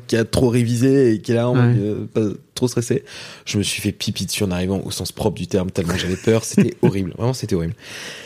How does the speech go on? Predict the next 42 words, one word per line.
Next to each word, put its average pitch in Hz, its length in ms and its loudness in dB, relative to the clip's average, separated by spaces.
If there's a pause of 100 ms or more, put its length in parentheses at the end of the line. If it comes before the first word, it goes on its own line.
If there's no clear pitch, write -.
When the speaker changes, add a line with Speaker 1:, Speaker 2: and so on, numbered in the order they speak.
(100)
Speaker 1:
Et 113 120 4
en 117 80 4
fait, 170 180 2
après, 110 340 -2
après 120 260 -4
ça, 123 360 2
voilà, 104 180 2
il 101 60 2
y - 20 2
a 101 40 2
eu 104 100 2
Europe 107 320 2
un, 110 240 2
il 101 60 0
y - 20 0
a - 20 0
eu 92 60 -2
plein 120 140 0
de 120 40 0
trucs. 117 540 2
Un 92 140 2
soir 110 180 0
à - 20 2
la 104 60 4
Tour 101 140 0
Eiffel 107 180 -2
sur 104 100 -6
France 110 240 -2
deux. 117 80 2
Enfin, 117 140 0
vraiment, 139 140 2
ça 139 100 0
a 120 40 4
été 120 140 0
un 110 360 4
Speaker 2:
Ouais. 117 120 4
Speaker 1:
vrai 131 180 2
moment 131 200 4
médiatique 117 420 2
très, 143 140 -2
très 123 220 0
agréable 107 360 0